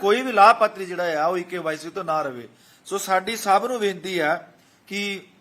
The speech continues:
ਡੀਪੂ ਤੇ ਜਾ ਕੇ, ਜਾਂ ਉਹ ਆਪਣੇ ਘਰ ਵੀ ਕਰ ਸਕਦੇ ਆ, ਆਪਣੇ ਮੋਬਾਈਲ ਦੇ ਉੱਤੇ ਜਿਹੜੀ ਐਪ ਅਸੀਂ, ਅ, ਈ ਕੇ ਵਾਈ ਸੀ ਦੀ ਸਾਂਝੀ ਕੀਤੀ ਆ, ਉਹਦੇ ਰਾਹੀਂ ਆਪਣਾ ਈ ਕੇ ਵਾਈ ਸੀ ਕਰਾਉਣ। ਸੋ ਜਿਹੜੇ ਇਹ ਤੀਹ ਲੱਖ ਬੈਨੀਫੀਸ਼ੀਅਰ ਪੰਜਾਬ ਦੇ ਅੰਦਰ,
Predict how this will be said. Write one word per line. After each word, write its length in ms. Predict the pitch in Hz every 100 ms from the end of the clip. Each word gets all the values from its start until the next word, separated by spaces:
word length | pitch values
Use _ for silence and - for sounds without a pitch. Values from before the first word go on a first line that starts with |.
| _ _ _ _ _ _ _ 135
ਡੀਪੂ 400 | 127 185 190 220
ਤੇ 120 | 226
ਜਾ 220 | 180 170
ਕੇ, 400 | 170 220 233 - - _ _ _
ਜਾਂ 160 | 170 196
ਉਹ 100 | 240
ਆਪਣੇ 220 | 240 254
ਘਰ 240 | 247 185
ਵੀ 100 | 226
ਕਰ 140 | 226 185
ਸਕਦੇ 380 | 208 190 185
ਆ, 60 | 175
ਆਪਣੇ 240 | 175 180
ਮੋਬਾਈਲ 340 | 175 165 175 180
ਦੇ 60 |
ਉੱਤੇ 140 | 180 180
ਜਿਹੜੀ 220 | 175 175
ਐਪ 280 | 156 165 170
ਅਸੀਂ, 300 | 156 165 156 - _ _ - 165
ਅ, 40 | 165
ਈ 100 | 180
ਕੇ 160 | 185
ਵਾਈ 200 | 175 160
ਸੀ 140 | 156 170
ਦੀ 80 | 160
ਸਾਂਝੀ 300 | 165 165 175
ਕੀਤੀ 360 | 143 139 151
ਆ, 160 | 190 208 - - _ 165
ਉਹਦੇ 240 | 180 196
ਰਾਹੀਂ 220 | 175 175
ਆਪਣਾ 240 | 165 165 160
ਈ 80 |
ਕੇ 140 | 156 160
ਵਾਈ 180 | 147 139
ਸੀ 140 | 156
ਕਰਾਉਣ। 360 | 156 151 185 214 - _ _
ਸੋ 120 | - 175
ਜਿਹੜੇ 480 | 185 233 226 220
ਇਹ 140 | 220 220
ਤੀਹ 200 | 233 254
ਲੱਖ 220 | 226 214
ਬੈਨੀਫੀਸ਼ੀਅਰ 480 | 190 185 190 180 190
ਪੰਜਾਬ 360 | 180 165 165
ਦੇ 100 | 175
ਅੰਦਰ, 340 | 175 175 160